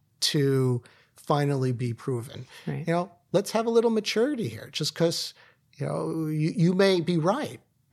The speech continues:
Speaker 1: and the world might not recognize it, but that's not a base, but that's, it's not gonna help the cause,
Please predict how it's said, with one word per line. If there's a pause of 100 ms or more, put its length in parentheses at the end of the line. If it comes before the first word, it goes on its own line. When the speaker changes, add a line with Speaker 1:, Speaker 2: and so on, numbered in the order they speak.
(120)
Speaker 1:
and
the
world
might
not
recognize
it, (640)
but
that's
not
a
base,
but
that's, (240)
it's
not
gonna
help
the
cause,